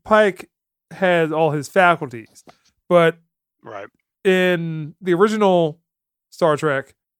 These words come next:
Speaker 1: Pike is eventually, he leaves the Enterprise, and he's also just kind of brutally <laughs> in a wheelchair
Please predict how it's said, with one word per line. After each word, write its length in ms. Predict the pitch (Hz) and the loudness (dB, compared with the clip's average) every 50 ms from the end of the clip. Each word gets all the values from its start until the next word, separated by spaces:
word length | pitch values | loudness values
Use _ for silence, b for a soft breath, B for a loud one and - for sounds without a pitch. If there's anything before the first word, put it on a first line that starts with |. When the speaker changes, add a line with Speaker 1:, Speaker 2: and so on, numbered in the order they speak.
| _ _ _ | _ _ _
Speaker 1:
Pike 460 | - 214 208 214 208 - - - - _ _ - | 0 2 4 4 4 2 -4 -12 -20 _ _ 0
is 260 | 185 175 175 170 160 | 2 2 2 2 0
eventually, 800 | 151 180 196 180 175 180 180 170 165 160 156 151 147 143 135 147 _ _ _ _ _ _ _ _ _ _ _ _ - | -2 -4 -4 -4 -2 -2 -2 0 0 0 -2 -2 -4 -6 -8 -12 _ _ _ _ _ _ _ _ _ _ _ _ -10
he 160 | 175 170 180 | -6 -6 -6
leaves 840 | 160 160 190 202 214 208 202 190 180 170 165 165 - - - - _ _ _ _ _ _ _ _ _ _ _ _ _ _ _ _ _ _ _ _ _ _ _ _ _ _ | -4 -2 -2 0 0 0 0 -2 -4 -6 -8 -10 -12 -16 -18 -20 _ _ _ _ _ _ _ _ _ _ _ _ _ _ _ _ _ _ _ _ _ _ _ _ _ _
the 100 | 175 175 175 | -4 -2 0
Enterprise, 680 | 175 180 165 139 165 156 151 143 139 139 139 135 131 | 0 0 -2 0 0 2 2 2 2 0 -2 -4 -6
and 120 | 135 135 | -8 -8
he's 180 | 151 160 160 156 | -8 -6 -2 0
also 320 | 170 175 175 - 175 165 | 2 2 2 2 0 -2
just 280 | 143 143 156 135 - - | -2 -4 -8 -10 -4 -4
kind 160 | 175 165 143 | -2 -2 -2
of 180 | 131 123 123 131 | -4 -8 -8 -6
brutally 640 | 156 160 151 160 160 156 147 139 139 131 131 120 _ _ _ _ _ _ _ _ _ - | -4 -2 -2 -2 -4 -4 -4 -6 -8 -8 -10 -12 _ _ _ _ _ _ _ _ _ -12
<laughs> 160 | - - - - | -12 -6 0 0
in 120 | 208 175 | 0 0
a 20 | - | 0
wheelchair 800 | - 185 151 - - 233 220 175 - - - - 202 196 165 | -2 -4 -6 -2 0 0 0 0 -2 -6 -8 -2 -2 0 0